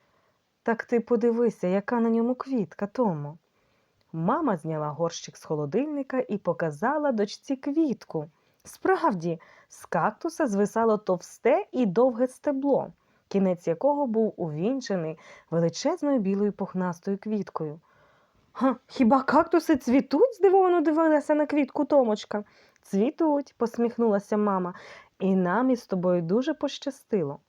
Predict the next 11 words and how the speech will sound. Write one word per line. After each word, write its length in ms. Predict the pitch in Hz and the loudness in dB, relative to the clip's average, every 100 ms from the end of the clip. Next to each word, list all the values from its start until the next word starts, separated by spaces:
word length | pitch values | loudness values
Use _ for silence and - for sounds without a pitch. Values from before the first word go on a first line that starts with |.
| _ | _
тому 220 | 185 185 | -2 0
що 220 | 180 - 156 | -2 -4 -6
квітка 600 | 160 185 262 - 165 160 - - - | -4 -2 -4 -6 -8 -8 -16 -14 -4
розквітає 760 | 170 - 185 - 269 349 294 | -4 -2 -4 2 2 4 2
раз 300 | 214 226 226 | 2 -2 -2
на 160 | 233 240 | -2 0
рік 300 | 180 - _ | -4 -6 _
і 100 | 185 | -8
квітне 560 | 165 165 165 262 254 185 | -6 -4 -2 -2 0 2
лише 340 | 170 165 214 | 0 0 -4
добу. 460 | 202 226 180 156 | 0 0 -2 -6